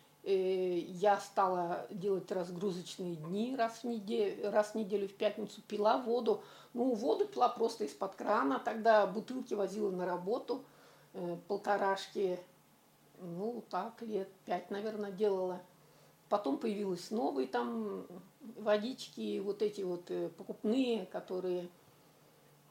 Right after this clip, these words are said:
при социализме мы во-, я вообще это не признавала, все эти воды.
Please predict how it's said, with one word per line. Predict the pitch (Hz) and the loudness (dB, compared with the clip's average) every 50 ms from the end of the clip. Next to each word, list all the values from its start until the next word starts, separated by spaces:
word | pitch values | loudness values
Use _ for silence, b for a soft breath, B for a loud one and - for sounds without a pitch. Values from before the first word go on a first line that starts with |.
| _ _ _ _ _ _ _ _ _ - - - - - - _ _ _ | _ _ _ _ _ _ _ _ _ -20 -20 -20 -20 -20 -20 _ _ _
при | - - 185 | -10 -10 -10
социализме | - - - - 208 196 208 214 185 190 190 185 | -10 -12 -8 -2 -2 0 0 -2 -2 -4 -4 -4
мы | 185 180 175 | -4 -4 -4
во-, | 180 175 - | -6 -6 -8
я | 214 190 190 180 | -4 -2 -2 -2
вообще | 180 175 - - - - | -2 -4 -6 -4 -4 -4
это | - - 302 | -4 -4 -6
не | 240 226 | -6 -6
признавала, | - - 208 185 202 196 196 190 180 180 180 175 | -6 -6 -6 -6 -4 -6 -4 -4 -4 -4 -4 -6
все | 175 - - 180 175 | -8 -8 -4 -2 -2
эти | 175 175 - | -2 -2 -6
воды. | 190 175 175 175 175 165 170 165 160 | -8 -4 -2 0 0 0 -2 -6 -8